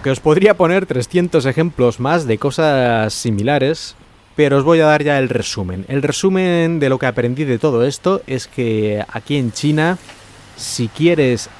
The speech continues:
hacer cualquier tipo de reforma en casa, o sea una cosa muy importante, o una cosa más pequeña, como a lo mejor, eh, instalar un fregadero o cambiar el grifo, ese tipo de cosas,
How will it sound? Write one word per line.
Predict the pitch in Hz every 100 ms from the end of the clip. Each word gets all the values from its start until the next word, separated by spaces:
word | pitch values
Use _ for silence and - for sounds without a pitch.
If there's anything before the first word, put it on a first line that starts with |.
| -
hacer | 113 156 156
cualquier | - 127 113 151
tipo | - 165 147
de | 131
reforma | 127 120 143 131 127 113
en | 107
casa, | 120 190 - 226 208
o | 120 107 95
sea | 143
una | 147 135
cosa | 120
muy | 123 131
importante, | 127 123 - 165 165 180 208 - - -
o | 120
una | 135
cosa | 131 127
más | 117
pequeña, | - 101 196 226
como | 120 113
a | 110
lo |
mejor, | 104 95 127 127 127
eh, | 113 123
instalar | 120 - 113 131
un | 135 123
fregadero | 135 117 104 127 156 143 131 127
o | 117
cambiar | 113 113 139
el | 131 113
grifo, | 160 165
ese | 135 147
tipo | 131 117
de |
cosas, | 110 175 233 254